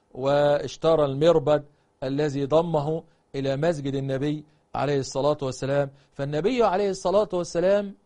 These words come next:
يبشره بأنه على الحق. يروي،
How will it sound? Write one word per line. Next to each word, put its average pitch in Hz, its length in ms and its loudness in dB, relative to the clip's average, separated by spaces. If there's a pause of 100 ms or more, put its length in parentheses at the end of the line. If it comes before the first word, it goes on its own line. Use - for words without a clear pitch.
(340)
يبشره 214 1000 -2 (320)
بأنه 170 680 -2
على 175 260 0
الحق. 151 380 -2 (1080)
يروي، 208 540 2